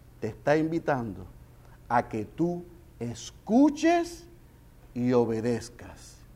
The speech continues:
porque Jesús en esta tarde le viene a decir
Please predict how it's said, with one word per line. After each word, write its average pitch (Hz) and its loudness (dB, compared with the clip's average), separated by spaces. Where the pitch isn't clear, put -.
porque 113 -4
Jesús 151 -4
en 143 -2
esta 147 -2
tarde 104 -8
le 110 -4
viene 147 0
a 156 2
decir 131 -4